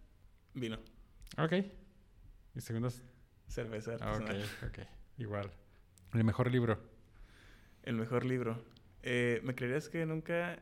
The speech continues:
Speaker 1: eh, he leído un libro completo? Únicamente leí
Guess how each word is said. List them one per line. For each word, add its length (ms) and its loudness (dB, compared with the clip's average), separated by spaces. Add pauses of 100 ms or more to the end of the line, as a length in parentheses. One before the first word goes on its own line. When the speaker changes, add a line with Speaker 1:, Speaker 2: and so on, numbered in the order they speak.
(120)
Speaker 1:
eh, 720 0 (880)
he 120 0
leído 360 2
un 120 0
libro 240 0
completo? 320 -6 (2000)
Únicamente 560 2
leí 680 0